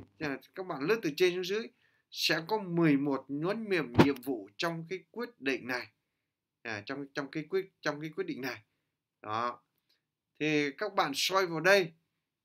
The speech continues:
à, soi vào mục ba lớn này. Đó, thì các bạn sẽ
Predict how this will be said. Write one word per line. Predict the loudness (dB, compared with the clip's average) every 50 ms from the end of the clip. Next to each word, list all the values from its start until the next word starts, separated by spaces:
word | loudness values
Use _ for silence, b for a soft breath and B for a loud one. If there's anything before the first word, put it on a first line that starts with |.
| _ _ _
à, | -10 -8 -6 -4
soi | -2 -2 0 2 2 0
vào | 0 0 -2
mục | -2 -2 -4 -4 -6 -6
ba | 0 2 4 4
lớn | 4 4 2 2 2
này. | 2 2 0 0 -2 -8 _ _ _ _ _ _ _ _ _ _ _ _ _ _ -12
Đó, | -8 -6 -6 -6 -6 -8 -14 -20 _ -14 -10
thì | -8 -8 -8 -8
các | -8 -8 -6 -4
bạn | -4 -4 -4 -6
sẽ | -8 -8 -8